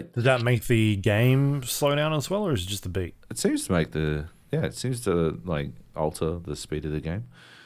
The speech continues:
Speaker 2: Um, you can, like, i-, the foot part is,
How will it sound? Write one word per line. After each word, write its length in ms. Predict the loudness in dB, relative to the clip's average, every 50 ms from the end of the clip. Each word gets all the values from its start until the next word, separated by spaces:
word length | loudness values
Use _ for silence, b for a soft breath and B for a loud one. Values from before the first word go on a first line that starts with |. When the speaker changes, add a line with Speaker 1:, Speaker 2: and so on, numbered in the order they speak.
| B B B B B 0
Speaker 2:
Um, 560 | 2 4 4 4 4 4 4 2 0 -2 -4 -10 -18 -20 -20 _ _ _ _ _ _ _ _ _ _ _ _ _ _ _ _ _ _ _ -6
you 180 | -6 -6 -6 -2
can, 540 | 0 2 2 4 4 4 4 2 2 0 0
like, 300 | 0 0 0 -2 -4 -10
i-, 100 | -14 -14 -14 _ _ _ _ _ _
the 140 | 0 0 0
foot 340 | 0 2 2 2 2 2 0
part 400 | 2 4 4 6 4 2 0 0 0
is, 540 | 0 2 0 -2 -4 -6 -6 -6 -8 -10